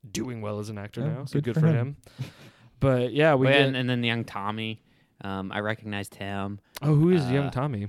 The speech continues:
Speaker 3: he, he was in X-Men. He was, um, he was in another horror movie where he's, like, an, a orphan adopted. Like, I'd seen him before. I was like, "Oh, it's that
Speaker 1: Ah.
Speaker 3: guy."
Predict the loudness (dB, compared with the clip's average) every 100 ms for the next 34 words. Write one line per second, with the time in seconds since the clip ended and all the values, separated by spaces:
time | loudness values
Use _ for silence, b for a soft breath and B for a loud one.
0 | -8 -6 -4 -4 -8 -14 _ _ -10 -6
1 | -6 -6 -6 -4 -4 -6 -12 -20 -20 -20
2 | -20 -20 -16 -10 -10 -6 -8 -10 -14 -6
3 | -2 0 0 -2 -2 -6 -8 -8 -6 -6
4 | -6 -8 -10 -8 -4 -2 -2 -4 -8 -12
5 | -16 _ _ _ _ -20 -20 _ _ _
6 | -20 _ _ _ _ 0 2 4 2 2
7 | 2 0 0 -4 -4 0 0 0 -2 0
8 | -2 -2 -6 -8 -10 -12 -14 -18 _ _
9 | _ _ _ _ _ -16 -12 -8 -8 -6
10 | -8 -8 -8 -8 -8 -8 -8 -2 2 0
11 | 0 0 0 -2 -6 -8 -6 -4 -4 -2
12 | 2 4 2 -2 -4 -6 -12 -14